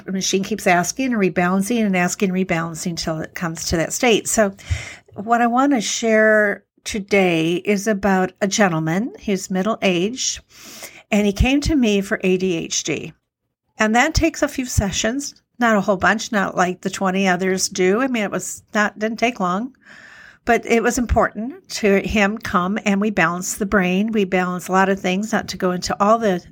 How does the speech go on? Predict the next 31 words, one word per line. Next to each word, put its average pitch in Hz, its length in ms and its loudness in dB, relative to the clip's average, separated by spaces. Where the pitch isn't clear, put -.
different 208 320 -2
menus, 190 460 -2
but 202 200 0
it 269 100 0
seems 302 320 0
to - 80 -6
bring 220 280 2
him 208 220 0
back 180 280 2
to 196 100 -2
clarity, 160 600 0
and 160 160 -4
he 196 160 -4
likes 180 460 -2
that. 135 320 -4
What 269 240 0
also 302 320 0
came 170 380 0
up 160 160 0
for 190 220 -6
him 175 760 -8
was 220 260 0
that 226 380 0
he 269 340 -2
was 262 220 0
in 254 120 -2
shock, - 720 0
or 196 120 2
he's 240 380 -4
had 254 180 0
trauma, 240 800 0